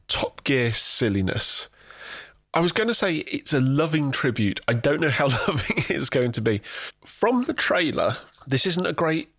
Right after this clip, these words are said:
adventure. This isn't a challenge. This isn't a single narrative.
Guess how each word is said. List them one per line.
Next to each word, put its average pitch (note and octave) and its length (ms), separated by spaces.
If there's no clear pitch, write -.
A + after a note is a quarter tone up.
adventure. B2 720
This A2+ 180
isn't E3 220
a - 60
challenge. G#2+ 720
This A#2+ 200
isn't C#3+ 440
a A#2 420
single C#3 480
narrative. A#2+ 680